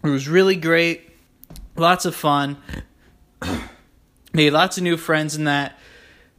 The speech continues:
but yeah, so that's why there wasn't a podcast last week. Um, today's podcast is probably not gonna be too long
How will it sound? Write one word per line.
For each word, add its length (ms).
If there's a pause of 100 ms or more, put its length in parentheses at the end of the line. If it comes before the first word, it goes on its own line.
(140)
but 420 (680)
yeah, 220
so 160
that's 220
why 160
there 140
wasn't 300
a 40
podcast 600
last 280
week. 380 (460)
Um, 440 (840)
today's 320
podcast 720
is 80
probably 300
not 200
gonna 120
be 120
too 320
long 420